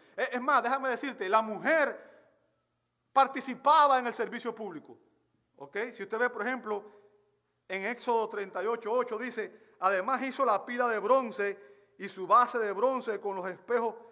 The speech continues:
los espejos de las mujeres que servían", ¿dónde? A la puerta de la tienda de reunión. O sea, la puerta de la tienda de reunión era el tabernáculo, que era el lugar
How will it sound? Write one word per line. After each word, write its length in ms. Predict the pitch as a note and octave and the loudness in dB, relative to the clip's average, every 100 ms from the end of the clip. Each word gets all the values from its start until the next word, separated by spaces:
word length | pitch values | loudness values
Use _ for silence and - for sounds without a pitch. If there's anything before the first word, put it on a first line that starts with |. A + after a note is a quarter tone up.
| - _ _ _ | -20 _ _ _
los 160 | - G3 | -6 -4
espejos 400 | F#3+ C4+ C4+ B3+ | -2 4 6 6
de 100 | A#3 | 6
las 380 | C4+ D4 - - - _ _ _ _ _ _ _ _ | 6 4 2 -14 -20 _ _ _ _ _ _ _ _
mujeres 800 | G3+ A#3 C4 D4 B3+ A#3+ A#3+ - - _ _ _ | -6 -2 4 6 6 4 0 -10 -20 _ _ _
que 200 | B3+ B3 | 4 6
servían", 640 | B3+ A3 A3 D4+ C#4+ C4 | 2 0 0 4 4 6
¿dónde? 440 | B3+ C4 G3+ D3+ B2 - - _ _ _ _ _ | 8 8 4 -6 -10 -18 -20 _ _ _ _ _
A 100 | E3 | 0
la 220 | F#3 F3+ F3+ | 2 2 2
puerta 420 | A3+ C4 C4 A#3+ | 4 4 4 0
de 80 | G#3 | 2
la 140 | F#3+ | 0
tienda 460 | G#3+ A3 A3 G#3 G3 | -2 -4 -2 0 0
de 100 | F3+ | 0
reunión. 280 | F3+ E3+ | -4 -8
O 260 | C#3+ - _ | -10 -18 _
sea, 160 | A#3+ G3+ | 4 6
la 180 | F#3 | 4
puerta 320 | G#3 C4 B3+ A#3+ | 4 2 2 0
de 60 | |
la 100 | G#3+ | 0
tienda 200 | A#3+ A#3 | -2 -2
de 80 | A3+ | -2
reunión 360 | G#3 G#3 A3+ G#3 | -4 -8 -6 -6
era 80 | |
el 100 | G#3 | -6
tabernáculo, 680 | - F3 D#3+ D#3 F3 - B2 - _ _ _ | -2 -2 -4 -4 -6 -6 -16 -20 _ _ _
que 80 | - | -6
era 140 | G3 G#3 | -2 -2
el 60 | |
lugar 540 | F#3+ E3+ G3+ G#3+ E3+ | -2 0 4 4 2